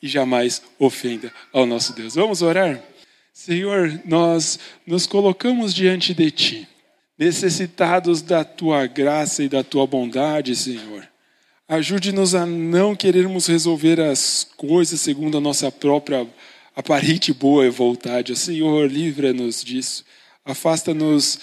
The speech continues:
da autonomia de, diante de Ti. Ajude-nos a vivermos na dependência do Senhor, a buscarmos conhecer mais a Ti,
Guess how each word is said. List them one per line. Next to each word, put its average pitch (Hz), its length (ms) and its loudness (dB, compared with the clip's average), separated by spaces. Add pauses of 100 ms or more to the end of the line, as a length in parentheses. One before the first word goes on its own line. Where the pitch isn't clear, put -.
(280)
da 131 680 0
autonomia 143 880 0
de, 131 320 -4 (160)
diante 131 400 0
de 120 140 0
Ti. 143 360 -6 (300)
Ajude-nos 156 600 -2
a 160 60 2
vivermos 151 420 2
na 156 120 -2
dependência 147 920 -2
do 139 140 -2
Senhor, 135 540 -2
a 143 60 0
buscarmos 156 500 -2
conhecer 160 680 2
mais 156 300 2
a 139 100 2
Ti, 165 460 -2